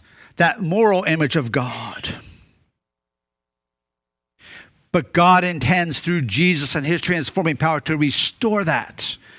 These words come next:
to every one of us.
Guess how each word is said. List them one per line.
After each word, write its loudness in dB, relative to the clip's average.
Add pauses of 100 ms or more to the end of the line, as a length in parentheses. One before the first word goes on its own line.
(480)
to -6
every -2
one -6
of -10
us. -12